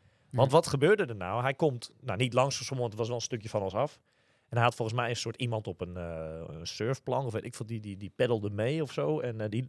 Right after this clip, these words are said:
Speaker 1: eh, voor hem. En uit het niets, hij stopt, hij, hij kijkt en hij doet en hij heeft, denk ik, even contact met die boot, want hij was echt even de weg kwijt.
Speaker 2: Ja.
Speaker 1: En ik, ik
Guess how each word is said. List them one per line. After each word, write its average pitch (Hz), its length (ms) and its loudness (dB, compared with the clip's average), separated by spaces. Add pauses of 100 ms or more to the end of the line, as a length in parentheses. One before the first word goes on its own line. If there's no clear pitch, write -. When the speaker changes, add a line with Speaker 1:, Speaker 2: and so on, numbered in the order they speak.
Speaker 1:
eh, 104 160 -8
voor 139 280 6
hem. 156 220 0 (640)
En - 140 0
uit 170 140 6
het 123 120 -6
niets, 202 260 0
hij 123 160 4
stopt, - 380 2
hij, 131 280 2
hij 123 200 -2
kijkt 165 420 6
en 127 160 -2
hij 120 280 0
doet 156 300 0
en 143 100 2
hij 131 100 2
heeft, 123 300 -2
denk 147 160 4
ik, 139 80 -8
even 117 200 2
contact 139 280 2
met 127 140 -2
die 104 100 -4
boot, 127 240 6
want 165 120 -2
hij 165 80 2
was 160 120 2
echt - 200 2
even 131 200 0
de 113 80 2
weg 160 220 6
kwijt. 110 340 0
Speaker 2:
Ja. 113 60 -2
Speaker 1:
En 123 120 -2
ik, 131 120 -6
ik - 120 0